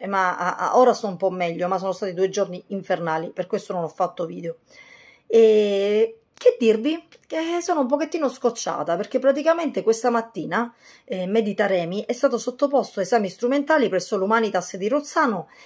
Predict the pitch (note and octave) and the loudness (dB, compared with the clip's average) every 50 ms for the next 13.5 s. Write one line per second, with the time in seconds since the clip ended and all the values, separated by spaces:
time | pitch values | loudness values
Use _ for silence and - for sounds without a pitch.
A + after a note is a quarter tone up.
0 | - _ _ _ C4+ D#4+ E4+ D#4+ - - - - D#4 F4 D4 C#4+ B3 B3+ A#3+ A3+ | -20 _ _ _ 4 4 6 4 4 2 4 2 4 4 4 2 2 2 0 -2
1 | A3+ - - F#3+ D#3 D#3 D3+ D3 G#3 A3 B3 C4 B3 - _ _ _ _ _ _ | -4 -4 -4 -4 -4 -4 -6 2 2 4 4 2 0 -8 _ _ _ _ _ _
2 | _ _ - F4+ F4+ E4 C#4 E4 D#4 D#4 - C#4+ A#3 G3 E3+ - F#3+ F#3 G3+ G3+ | _ _ 0 0 0 2 0 0 -2 -2 0 0 0 0 0 -2 -2 -2 -2 -4
3 | G#3 - D#4+ E4+ F4 E4 D4 B3 G#3 F#3+ G#3+ A3+ - - D4 G3 G3+ D3+ F3+ F3 | -4 -2 0 2 4 6 6 6 4 4 0 -4 -4 -6 -6 -6 -4 -2 -2 -2
4 | - B3 C4 D4+ E4+ F4 F4+ D4 A3+ F#3+ F#3 A#3+ A#3 - A#3 A#3 A3+ - - F3 | 0 0 2 2 2 2 2 2 2 4 4 2 2 2 0 0 0 -2 -6 -6
5 | - - G3+ E3+ D#3+ D3+ D3 - - - F3 D#3 D3 - _ _ _ _ _ - | -6 -6 -8 -8 -8 -8 -10 -12 -10 -4 -4 -4 -4 -4 _ _ _ _ _ -20
6 | - - - - - - _ _ _ - G#3+ G#3+ A3 G#3+ G#3 G#3+ G#3 G3+ G3 F#3 | -20 -20 -20 -20 -20 -20 _ _ _ 0 4 6 6 6 4 4 2 0 0 -2
7 | G3 G3+ G3+ G3 G3 F#3+ G3 - _ - G3+ A#3 G#3 - E4 E4 C#4+ A3 A#3 A3 | -2 -2 -2 -2 -4 -4 -8 -14 _ -8 -6 -4 0 2 4 4 4 4 4 0
8 | - - G3+ G3 A#3+ B3+ B3+ B3+ C#4 C#4 C#4 C#4 C4 B3+ A#3 A#3+ A#3+ A#3 A3+ C4 | 0 0 0 4 4 4 6 6 4 4 4 4 2 2 2 2 2 2 4 2
9 | B3 F#3 G3 F#3 F3+ - B3+ A#3 A#3 A3 G#3 F#3+ - C4+ A#3+ G#3+ G3+ F#3 F#3 F#3+ | 2 4 2 -2 0 0 2 2 2 2 0 -2 0 2 2 4 4 2 2 2
10 | F#3+ F#3+ F#3 F3 G3 G3+ G3 F#3+ B3 B3 A#3+ G#3+ F3+ F3 - - - G3 F#3+ F#3 | 0 0 0 2 0 0 4 4 4 4 6 4 2 2 0 -6 -10 -8 -6 -6
11 | F3+ F3+ F#3 - - G3+ G3+ G3 G#3+ G#3+ G3+ - - - A3+ G3 F#3+ F#3 E3+ D3+ | -6 -6 -6 -4 -2 -2 0 0 0 0 0 -2 -6 -8 -6 -6 -6 -6 -4 2
12 | G#3 A#3+ B3 A#3+ G3+ G3 F3 F3 F3 F#3 F3 - - G#3 F#3+ F3+ - G3 - - | 4 4 4 4 4 2 0 0 -2 -2 -6 -6 -6 -8 -8 -8 -8 -12 -12 -8
13 | - G3 F3+ E3+ E3+ E3+ F3 - - | -6 -4 -2 -2 -4 -4 -6 -10 -10